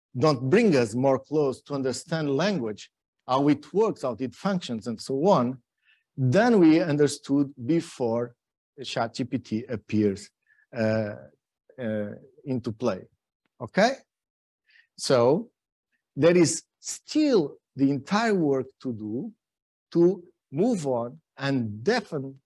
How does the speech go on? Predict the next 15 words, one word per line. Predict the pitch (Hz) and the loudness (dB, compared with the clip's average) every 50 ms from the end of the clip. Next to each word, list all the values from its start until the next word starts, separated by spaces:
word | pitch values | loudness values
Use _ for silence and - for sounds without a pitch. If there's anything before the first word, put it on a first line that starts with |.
| _ _ _ _ - 127 - _ | _ _ _ _ -18 -18 -16 _
our | - 143 147 147 151 160 165 160 - - | 0 4 4 6 6 4 4 2 0 -2
research | 160 139 135 143 135 - - - 127 123 123 127 123 - - - _ _ | -2 0 2 2 0 0 -2 -4 -2 -2 -2 -4 -6 -10 -16 -16 _ _
on | - 117 120 123 123 120 | -10 -6 -4 -4 -2 -2
language, | 120 147 190 202 180 120 98 90 90 107 - - - _ _ _ _ _ _ _ _ - | 0 0 0 0 0 -2 -4 -8 -10 -12 -18 -20 -20 _ _ _ _ _ _ _ _ -10
because | 127 117 - - - 120 104 110 117 120 - - _ _ _ _ _ - _ _ _ _ _ _ _ | -10 -10 -8 -6 -4 -4 -2 -2 -4 -6 -10 -16 _ _ _ _ _ -20 _ _ _ _ _ _ _
these, | - 139 202 262 269 240 - - - - - - - - | 2 2 4 4 4 0 -2 -6 -10 -12 -12 -12 -8 -2
uh, | 160 139 135 135 131 139 139 123 123 117 - - | 2 2 4 4 4 2 2 2 0 0 -2 -2
uh, | 127 117 113 113 110 110 110 120 127 117 - _ _ - 139 | 0 2 2 2 2 0 -2 -4 -4 -6 -8 _ _ -14 -8
A | 135 127 143 135 147 139 | -6 0 2 4 4 6
I | 123 120 120 120 | 6 6 4 2
systems | 117 - - - - 180 175 - - 120 101 98 95 - - - 135 120 120 120 | 0 -2 -6 -4 -2 -2 -4 -4 -8 -10 -10 -10 -12 -16 -14 -10 -8 -4 -2 2
don't | 185 214 247 233 180 170 | 4 4 4 4 2 0
bring | 156 147 143 135 131 | -2 -2 0 2 2
us | 123 127 127 - - _ - | 2 0 0 -6 -14 _ -6
any, | 165 196 240 262 240 202 151 123 110 110 | -2 0 2 2 2 2 0 -2 -4 -6